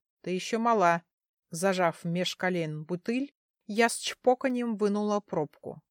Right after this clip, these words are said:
«Я взрослая», надулась она, «мне уже одиннадцать, давно исполнилось, и замуж скоро выходить». «Тебе всего одиннадцать исполнилось», возразила я, с удовольствием глотнув вина. «Но я будущая владычица города»,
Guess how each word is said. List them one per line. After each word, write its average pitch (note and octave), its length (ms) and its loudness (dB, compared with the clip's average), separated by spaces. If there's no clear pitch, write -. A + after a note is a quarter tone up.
«Я G3 180 2
взрослая», G3 760 2
надулась F#3 500 -2
она, F3 280 -2
«мне G3+ 220 2
уже A3+ 240 2
одиннадцать, F3 640 0
давно G#3 360 4
исполнилось, D#3+ 720 -2
и G#3+ 100 -2
замуж F#3+ 500 4
скоро D#3+ 360 0
выходить». D3+ 560 -6
«Тебе F#3+ 260 0
всего G#3 580 0
одиннадцать D3+ 680 -4
исполнилось», D#3+ 840 -4
возразила F3+ 720 0
я, E3 320 0
с - 140 -12
удовольствием F#3+ 840 -2
глотнув E3+ 520 -2
вина. D#3+ 440 -6
«Но F#3 120 -2
я G#3+ 200 6
будущая A#3+ 640 0
владычица A#3+ 640 0
города», A3 560 0